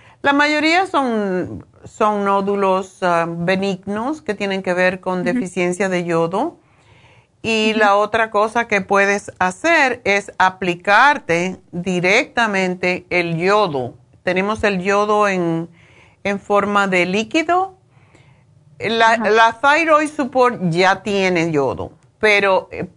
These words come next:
Speaker 1: por
Speaker 2: Ajá.
Speaker 1: fuera, cuando te lo aplicas en donde tú sabes que tienes el problema, te lo aplicas dos
Speaker 2: Ujú.
Speaker 1: veces al día, esto penetra y ayuda a deshacerlo también.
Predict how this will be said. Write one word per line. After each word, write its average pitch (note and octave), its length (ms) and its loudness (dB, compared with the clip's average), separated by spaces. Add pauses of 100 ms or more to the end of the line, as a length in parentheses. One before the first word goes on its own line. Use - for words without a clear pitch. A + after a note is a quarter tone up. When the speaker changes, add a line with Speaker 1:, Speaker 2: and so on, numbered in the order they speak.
(100)
Speaker 1:
por G3+ 200 0
Speaker 2:
Ajá. G#3+ 160 -10
Speaker 1:
fuera, G#3+ 540 2
cuando F#3+ 300 -2
te F#3 120 0
lo F3+ 120 2
aplicas A#3 500 -2
en F#3 160 -2
donde F3 280 -2
tú G#3+ 160 -6
sabes B3+ 420 0
que B3 140 -4
tienes G3+ 640 -2
el G3 160 -4
problema, G#3 800 0 (480)
te G#3+ 100 0
lo G3+ 80 4
aplicas G3+ 460 0
dos A3 160 2
Speaker 2:
Ujú. C4 80 -2
Speaker 1:
veces C4+ 400 0
al A#3 160 0
día, G3 480 -2
esto F#3 340 -4
penetra G3+ 680 -2
y F3 60 0
ayuda E3+ 420 0
a D3 40 -2
deshacerlo D3 720 -2
también. C3+ 500 -6